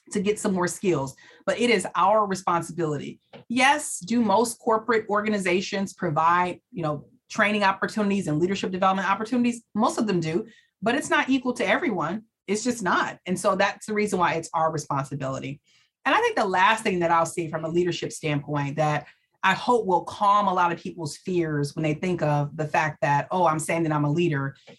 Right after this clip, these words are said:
but then you start poking holes in, "But am I a leader? But what about this? And what about that?" It is okay as a leader for you to say, "I don't know the answer to that. But you know what? Let me get back to you." I, I think that your question was a valid question,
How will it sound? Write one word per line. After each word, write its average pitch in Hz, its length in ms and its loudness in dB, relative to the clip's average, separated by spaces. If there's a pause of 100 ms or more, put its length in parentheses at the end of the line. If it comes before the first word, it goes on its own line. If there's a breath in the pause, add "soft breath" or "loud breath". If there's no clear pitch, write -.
(240 loud breath)
but 165 160 -2
then 185 100 2
you 190 80 0
start - 260 0
poking 180 260 0
holes 190 360 2
in, 151 100 2
"But 139 120 -2
am 185 140 2
I 320 120 4
a 370 40 0
leader? 381 320 2
But 180 140 -4
what 170 100 -4
about 240 180 -4
this? - 160 -8
And 180 60 -4
what 170 100 0
about 175 200 0
that?" 214 280 0 (540)
It 302 140 2
is 359 240 0
okay 202 680 0 (400)
as 214 180 4
a 226 80 2
leader 175 500 -2
for 175 60 -2
you 180 160 0
to 180 80 0
say, 151 440 -2 (540)
"I 254 80 4
don't 262 120 2
know 214 100 2
the 220 140 0
answer 160 240 -4
to 156 100 -6
that. 151 260 -4 (760)
But 220 120 2
you 233 60 0
know 247 160 2
what? 254 300 2 (240)
Let 220 100 2
me 233 60 2
get 214 140 2
back 156 220 0
to 143 100 -6
you." 135 160 -10 (640)
I, 214 220 2
I 220 120 4
think 262 200 2
that 208 140 -2
your 226 220 0
question 359 520 -2
was 175 160 2
a 156 80 0
valid 175 400 2
question, 330 460 -2